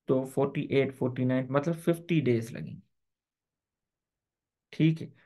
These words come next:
मतलब फ़िफ़्टी डेज मतलब तकरीबन एक महीना बीस दिन। तो व-, वन and ट्वेंटी डे,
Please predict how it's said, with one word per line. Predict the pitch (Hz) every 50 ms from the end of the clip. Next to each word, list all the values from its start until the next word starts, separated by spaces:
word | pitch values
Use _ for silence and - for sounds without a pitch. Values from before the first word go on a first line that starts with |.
| _ _ -
मतलब | 151 151 175 - - 202 208 208
फ़िफ़्टी | 202 - 196 190 - - 214 202
डेज | 180 190 185 180 175
मतलब | 170 170 160 170 170 170 170 170 - -
तकरीबन | 165 156 160 160 160 156 160 160 160 160 - -
एक | 156 165 165 160 156
महीना | 151 151 147 147 147 143 139 131
बीस | 123 123 127 127 123 - -
दिन। | - - _ _ _ _ _ _ _ _ _ _ _ _ _ _ _ _ _ -
तो | - 78 - - _ _ _ 87
व-, | 78 143 135 143 - - - _ -
वन | 147 139 139 165 180 190
and | 208 214 214 208 - - - _ _ _ _ _ _ _ _ -
ट्वेंटी | 175 170 180 175 202 196
डे, | 175 165 165 165